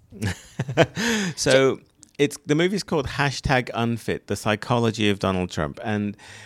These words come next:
when I say I knew the ending of it, look, I'm at the point in, in my, my political life here in the U S where things are so divided and, uh, people are divided and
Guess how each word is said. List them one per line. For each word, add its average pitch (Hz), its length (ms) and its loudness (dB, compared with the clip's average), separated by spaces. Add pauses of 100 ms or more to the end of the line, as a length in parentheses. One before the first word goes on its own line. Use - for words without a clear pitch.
(180)
when 127 240 -2
I 131 100 0
say 175 460 0
I 151 60 0
knew 135 280 -2
the 117 180 -2
ending 101 280 0
of 95 140 -2
it, 92 220 -2 (840)
look, 120 360 2 (480)
I'm 143 220 6
at - 100 -2
the 143 80 -4
point 110 500 2
in, 101 460 -2 (120)
in 101 400 -4
my, 98 580 0
my 92 520 -4 (280)
political 104 600 0
life 95 240 2
here 98 220 0
in 92 120 -4
the 92 80 -6
U 90 220 -2
S 90 300 -6
where 90 380 -2
things 117 400 -2
are 95 80 -4
so 120 360 0
divided 92 680 0
and, 82 400 -10
uh, 65 180 -12 (160)
people 113 320 0
are 104 60 4
divided 95 600 0
and 85 280 -10